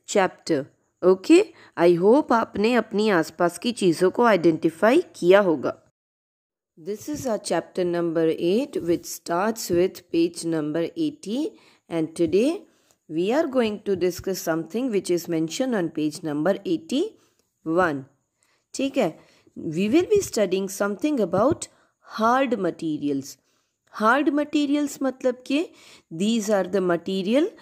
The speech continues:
जो थोड़े कड़क होते हैं, जिसको छूने पे आपको थोड़ा हार्ड होगा। हार्ड मतलब कि आपके बॉडी को वो थोड़ा चुभेगा। Say for example this pen, see how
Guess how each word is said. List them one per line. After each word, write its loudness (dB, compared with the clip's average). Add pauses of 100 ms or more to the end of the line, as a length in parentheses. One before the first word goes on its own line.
(280)
जो 2
थोड़े 2 (200)
कड़क 2
होते 0
हैं, -4
जिसको -4
छूने -2
पे 0 (540)
आपको 0 (500)
थोड़ा 2 (460)
हार्ड 2
होगा। 0
हार्ड -2
मतलब -6
कि -2
आपके -4
बॉडी 0
को -2
वो 0 (100)
थोड़ा -2 (140)
चुभेगा। -2 (500)
Say -2
for -4
example 0 (100)
this -2 (180)
pen, -2 (140)
see -6 (1200)
how 4